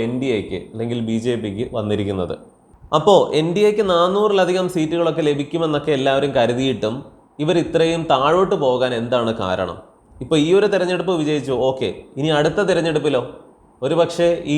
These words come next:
ഇന്ത്യ സഖ്യം ഭരണം പിടിച്ചേക്കുമെന്നുള്ളൊരു പേടി ഇപ്പോഴേ തുടങ്ങിയിട്ടുണ്ട്.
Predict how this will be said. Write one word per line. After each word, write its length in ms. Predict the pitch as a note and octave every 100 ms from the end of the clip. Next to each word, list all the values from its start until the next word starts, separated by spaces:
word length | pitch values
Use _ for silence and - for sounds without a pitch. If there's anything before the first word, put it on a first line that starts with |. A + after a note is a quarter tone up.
| D3+
ഇന്ത്യ 220 | D3 F3 E3+
സഖ്യം 300 | D#3 D3+ D3+ D3
ഭരണം 320 | C3+ C#3 D3+ C#3
പിടിച്ചേക്കുമെന്നുള്ളൊരു 880 | C3 B2+ D#3 D#3 D#3 C#3+ C3+ C3+ C3+
പേടി 320 | A#2 A#2 B2 C#3 A2+
ഇപ്പോഴേ 260 | A2+ B2 B2+
തുടങ്ങിയിട്ടുണ്ട്. 500 | A2+ G#2 A#2 G2 F#2